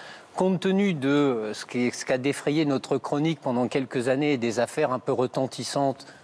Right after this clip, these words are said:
de gens plus ou moins récidivistes qui ont, vous imaginez bien que les psychiatres sont particulièrement, euh,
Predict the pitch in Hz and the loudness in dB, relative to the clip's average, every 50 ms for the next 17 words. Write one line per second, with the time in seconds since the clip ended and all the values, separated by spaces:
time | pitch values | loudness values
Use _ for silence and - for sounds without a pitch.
0 | - - 123 123 135 123 110 123 131 139 135 123 - - 139 120 135 139 135 135 | -12 -6 -2 0 0 0 2 0 0 0 0 0 -2 -6 -8 -4 -2 -2 0 0
1 | 123 117 135 120 - - 139 120 135 131 117 139 147 139 - - - 131 120 - | 2 2 0 0 0 -4 -6 -4 -2 -2 0 0 0 0 -2 -2 0 0 0 0
2 | - - 120 120 - - - - - - - 123 131 131 156 147 147 143 135 - | 0 -2 -2 -2 -2 -6 -14 -16 -14 -8 -4 -2 0 2 4 4 4 2 0 0
3 | 151 147 139 131 139 160 170 175 - - 156 143 135 135 131 - - - 139 120 | -2 -2 -2 0 0 0 0 0 0 0 0 0 0 0 -2 -4 -6 -10 -10 -6
4 | - 165 160 147 - - 147 127 - - - 151 - - - - - 151 - - | -2 -2 -2 -2 -2 -4 -4 -4 -4 -2 -2 -2 -2 -2 -6 -12 -14 -14 -10 -6
5 | - 156 139 143 143 139 131 139 139 139 139 135 131 123 117 113 107 | -6 -4 0 2 2 2 2 2 2 2 2 2 2 2 2 0 0